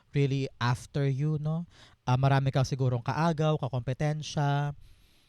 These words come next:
or napakagulo ng mga bagay na inaasikaso mo, hindi mo na alam kung anong dapat gawin. Um, narinig ko rin dito, baka may conflict ka with family, friends, family member, ah, katrabaho, napaka-toxic siguro.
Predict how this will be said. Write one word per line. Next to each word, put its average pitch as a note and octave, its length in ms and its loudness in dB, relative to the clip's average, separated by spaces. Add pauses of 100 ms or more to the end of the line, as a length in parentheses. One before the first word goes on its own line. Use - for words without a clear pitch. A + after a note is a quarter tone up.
(140)
or B2+ 400 2
napakagulo C3 800 0
ng B2+ 160 -4
mga A#2+ 320 -4
bagay A#2 400 -2
na A#2+ 80 -4
inaasikaso A#2+ 720 -2
mo, C#3 80 -2
hindi C3 240 -4
mo C3 80 -4
na C3+ 80 -4
alam B2 400 0
kung A#2+ 160 -2
anong A2 160 -4
dapat G2+ 240 -4
gawin. F2+ 320 -4 (800)
Um, C3 560 -2
narinig C#3 240 0
ko C#3 160 2
rin C3+ 80 2
dito, D3+ 240 -2
baka B2+ 160 0
may A#2 160 -2
conflict A2+ 480 -6
ka B2 240 0
with A2 160 -2
family, A#2 640 -4
friends, A2 800 -6
family G#2+ 320 -4
member, B2 720 -2 (560)
ah, G#2 80 -8
katrabaho, A#2 1040 -2
napaka-toxic A#2+ 720 -6
siguro. A2 560 -4